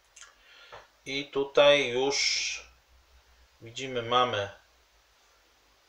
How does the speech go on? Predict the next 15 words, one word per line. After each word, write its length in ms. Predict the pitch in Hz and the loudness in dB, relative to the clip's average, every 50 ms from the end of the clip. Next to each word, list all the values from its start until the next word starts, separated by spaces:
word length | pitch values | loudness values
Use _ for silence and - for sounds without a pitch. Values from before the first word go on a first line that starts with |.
| _ - | _ -16
e, 220 | 104 101 104 107 | -14 -12 -12 -8
jednostki 600 | 110 113 117 117 123 127 120 - - - - 110 107 | -8 -8 -4 0 2 2 2 2 -2 -8 -12 -12 -12
z 420 | 107 107 113 120 120 110 101 101 - - | -8 -4 0 2 2 2 0 -4 -12 -16
brakami 520 | 113 113 117 117 113 - 123 120 120 117 | -4 0 0 2 2 2 2 0 0 0
w 80 | 107 104 | -2 0
zaopatrzeniu, 720 | 101 113 117 113 - 110 107 - - - 120 113 110 104 | 4 4 4 4 4 0 -2 -2 -2 -2 -2 -2 -4 -4
mamy 240 | 104 107 107 107 104 | -6 -6 -6 -6 -6
zaznaczone 600 | 98 110 104 101 110 104 98 - 117 107 104 98 | -4 -4 -4 -4 -4 -6 -4 -2 -2 -2 -2 -4
tutaj 360 | - - - - 110 101 98 - - - - - - - - - - - - | -8 -12 -8 -6 -6 -6 -6 -8 -16 -20 -20 -20 -20 -20 -20 -20 -20 -20 -18
w 320 | 110 107 104 113 123 120 - - - - - | -16 -4 4 6 6 6 6 4 -6 -14 -6
komentarzu. 800 | - - 123 113 107 101 101 - 120 123 127 123 135 135 131 - - - - - - | -4 -2 -2 -2 -4 -6 0 4 6 6 6 6 4 2 0 -2 -6 -18 -20 -18 -16
Scenariusz 640 | - - - - 123 127 131 135 135 131 127 117 117 | -14 -6 -2 -2 2 6 6 6 6 6 2 -2 -2
gry 140 | 123 127 123 | -4 -4 -2
to 140 | - 127 | 0 2
jest 500 | 123 123 123 120 - - - - - - | 2 4 4 2 0 -2 -8 -10 -14 -20